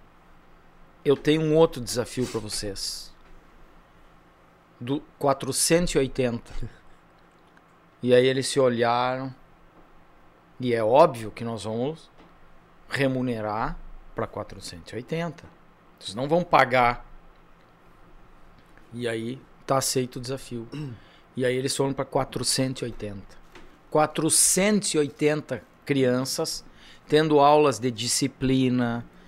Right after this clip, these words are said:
de companheirismo, praticando esporte, aprendendo uma arte marcial, aprendendo a conviver em grupo,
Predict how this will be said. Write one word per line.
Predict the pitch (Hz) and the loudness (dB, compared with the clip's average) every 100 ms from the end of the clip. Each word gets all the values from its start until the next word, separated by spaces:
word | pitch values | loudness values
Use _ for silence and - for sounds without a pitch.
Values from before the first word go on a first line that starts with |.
| - - - 113 | -20 -18 -10 -10
de | 113 120 117 110 | -6 -6 -4 -6
companheirismo, | - 131 127 131 131 131 131 131 120 123 123 120 - - - - - - - | -4 -6 -2 -2 0 0 0 -2 -4 -6 -8 -10 -14 -20 -20 -20 -20 -16 0
praticando | 143 - 135 131 123 127 | 0 0 -4 -2 -2 -4
esporte, | - - 135 127 120 - 135 | -4 2 4 4 2 -2 -2
aprendendo | - 160 151 143 139 | 6 6 8 6 2
uma | 139 131 | 0 0
arte | 131 127 | 0 -2
marcial, | 131 127 127 - 135 131 131 127 | 0 0 2 4 6 6 6 4
aprendendo | 127 156 156 165 | 4 8 8 8
a | |
conviver | 160 170 151 156 147 | 6 4 4 4 2
em | 156 | 2
grupo, | 156 156 143 131 - 131 | 4 6 6 2 -4 -8